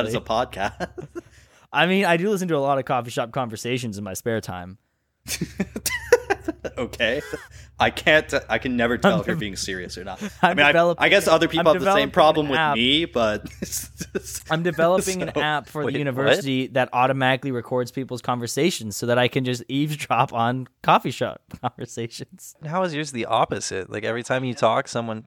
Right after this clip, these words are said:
Speaker 1: No, I'm saying I have the same problem to where people can't see, tell if I'm being serious or not, 'cause I could easily be dead serious that it's
Speaker 3: Okay.
Speaker 1: something that happened.
Speaker 2: Well, so I was being serious about the app.
Speaker 1: <laughs>
Speaker 2: Only half serious about the coffee conversations. I do eavesdrop on them, but I don't do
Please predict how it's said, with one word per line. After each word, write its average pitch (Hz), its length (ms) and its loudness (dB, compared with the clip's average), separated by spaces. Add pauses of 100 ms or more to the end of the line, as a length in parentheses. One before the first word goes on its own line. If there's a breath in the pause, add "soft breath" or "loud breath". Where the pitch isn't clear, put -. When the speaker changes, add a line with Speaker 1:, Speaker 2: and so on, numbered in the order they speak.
(120)
Speaker 1:
No, 131 100 6
I'm 131 120 6
saying 135 240 4
I 127 60 8
have 117 100 2
the 127 80 0
same 131 300 4
problem 123 360 6
to 117 60 6
where 107 140 6
people 107 640 4
can't 104 280 4
see, - 180 2
tell 104 340 4
if 92 80 2
I'm 98 140 4
being 95 160 0
serious 90 440 2
or 87 60 0
not, 85 360 -4 (320)
'cause 90 140 4
I 90 120 6
could - 200 0 (120)
easily 90 400 4
be 82 300 -2
dead 82 400 0
serious 92 680 2 (520)
that 87 160 4
it's - 40 -8
Speaker 3:
Okay. 123 120 0
Speaker 1:
something 87 300 2
that 90 120 -4
happened. 90 320 -8
Speaker 2:
Well, 156 340 2
so 156 240 0
I 156 260 6
was 185 140 0
being 170 220 0
serious 165 300 0
about 151 180 0
the - 120 -6
app. 135 300 0 (280 loud breath)
Speaker 1:
<laughs> - 320 2
Speaker 2:
Only 170 200 4
half 170 280 6
serious 156 540 6
about 139 240 4
the 131 80 -2
coffee 143 460 4
conversations. 123 680 2
I 120 60 4
do 135 200 6
eavesdrop 123 500 4
on 110 140 2
them, 104 200 0
but 104 200 0
I 110 200 2
don't 117 180 2
do 117 60 0